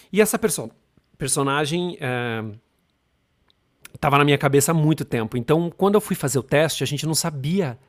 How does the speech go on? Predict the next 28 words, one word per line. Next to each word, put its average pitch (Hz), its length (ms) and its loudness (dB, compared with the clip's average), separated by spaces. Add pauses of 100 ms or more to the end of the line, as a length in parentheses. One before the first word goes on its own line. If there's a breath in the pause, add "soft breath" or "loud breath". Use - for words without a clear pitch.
(120)
qual 170 340 4
era, 185 420 2 (800 soft breath)
ah, 127 320 0 (100)
o, 135 1160 -4
o 151 60 -4
filme 190 340 2
que 190 60 0
a 175 40 0
gente 170 180 0
ia 180 60 0
dublar. 175 320 0 (960 soft breath)
Eu - 80 -12
fui 127 80 -10
fazer 127 200 0
o 143 40 2
teste 151 480 0
às 156 140 -4
cegas. 127 440 0
Eles, 117 240 -4 (120)
eles 127 180 -4
não 156 180 0
dizem, 135 400 0
eles 113 200 -4
não, 123 160 -4
é 120 180 -4
tudo 151 220 -4
sigiloso, 147 680 2
né? 107 200 -8